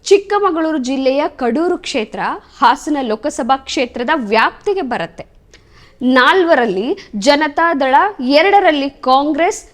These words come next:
ಎರಡರಲ್ಲಿ ಬಿ ಜೆ ಪಿ ಗೆದ್ದಿದೆ. ಈಗ ಬಿ ಜೆ ಪಿಯ ಜೊತೆ ಜೆ ಡಿ ಎಸ್ ಮೈತ್ರಿಯನ್ನ ಮಾಡ್ಕೊಂಡಿರೋದ್ರಿಂದ ಮೈತ್ರಿಕೂಟ ಆರು ಕ್ಷೇತ್ರಗಳನ್ನ ಗೆದ್ದಿರುವುದರಿಂದ ಮೇಲ್ನೋಟಕ್ಕೆ ಅದರ ಬಲ ಹೆಚ್ಚಾಗಿರೋ ತರ ಕಾಣಿಸುತ್ತೆ.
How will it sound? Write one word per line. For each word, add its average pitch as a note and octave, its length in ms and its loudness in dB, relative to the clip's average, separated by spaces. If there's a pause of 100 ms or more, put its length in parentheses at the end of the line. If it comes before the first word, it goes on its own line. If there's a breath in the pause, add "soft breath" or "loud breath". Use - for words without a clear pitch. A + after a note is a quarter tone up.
ಎರಡರಲ್ಲಿ D#4+ 540 2
ಬಿ A#3+ 260 -4
ಜೆ A#3+ 160 -4
ಪಿ B3+ 160 -6
ಗೆದ್ದಿದೆ. F#3 580 -10 (540 soft breath)
ಈಗ C#4 260 2 (420 loud breath)
ಬಿ C#4+ 240 2
ಜೆ D4 180 -2
ಪಿಯ C4 240 0
ಜೊತೆ C4+ 400 -2 (140 loud breath)
ಜೆ D#4 280 0
ಡಿ F#4 80 2
ಎಸ್ F#4+ 220 -2
ಮೈತ್ರಿಯನ್ನ E4 640 -2
ಮಾಡ್ಕೊಂಡಿರೋದ್ರಿಂದ A#3+ 1000 -4
ಮೈತ್ರಿಕೂಟ C#4 800 -4 (440 loud breath)
ಆರು E4 320 4
ಕ್ಷೇತ್ರಗಳನ್ನ C4+ 800 -2 (320)
ಗೆದ್ದಿರುವುದರಿಂದ A3+ 880 -2 (420 loud breath)
ಮೇಲ್ನೋಟಕ್ಕೆ G4 680 2
ಅದರ C4 320 0
ಬಲ B3 360 0
ಹೆಚ್ಚಾಗಿರೋ C#4+ 800 -6
ತರ G#3+ 240 -12
ಕಾಣಿಸುತ್ತೆ. C4 600 -12